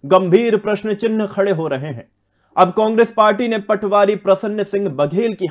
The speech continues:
हत्या में शामिल सभी दोषियों को फांसी की सजा देने की मांग की है। शहडोल के व्योहारी में रेत माफियाओं ने पटवारी प्रसन्न सिंह बघेल को ट्रैक्टर से कुचलकर मौत के घाट उतार दिया। घटना के बाद से भाजपा सरकार विपक्ष के निशाने पर है।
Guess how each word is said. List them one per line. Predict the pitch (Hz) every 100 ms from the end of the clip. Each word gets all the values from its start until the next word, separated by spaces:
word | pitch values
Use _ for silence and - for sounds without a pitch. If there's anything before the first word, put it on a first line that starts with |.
| 185
हत्या | 196 220 208
में | 185
शामिल | 147 190 180 175
सभी | 151 165 170
दोषियों | 170 170 214 180
को | - - _ _ _ _
फांसी | 214 226 220 233
की | 208 190
सजा | - 208 202
देने | 156 143 139
की | 139
मांग | 127 127
की | 127 160
है। | 123 - _ _
शहडोल | - 202 208 208 240 240
के | 208 220
व्योहारी | 196 196 151 190 202 208
में | 202
रेत | 175 185 185
माफियाओं | 170 160 175 175 190
ने | 165
पटवारी | 160 156 147 151 160 165
प्रसन्न | 156 143 165 160
सिंह | 147 165 160
बघेल | 117 127 139 185
को | 170 131
ट्रैक्टर | - 190 196 226 202
से | -
कुचलकर | 151 180 220 175 139 120
मौत | 110 156 175
के | - 135
घाट | 110 147 143
उतार | 123 123 123
दिया। | 131 135 - _ _ _ _ _ 131
घटना | 139 165
के | 160
बाद | 147 160 165
से | 175
भाजपा | 135 135 151 151 170
सरकार | 160 156 147 165 160
विपक्ष | 127 139 185 -
के | 175 165
निशाने | 143 135 135 156 196
पर | 190 170
है। | 147 -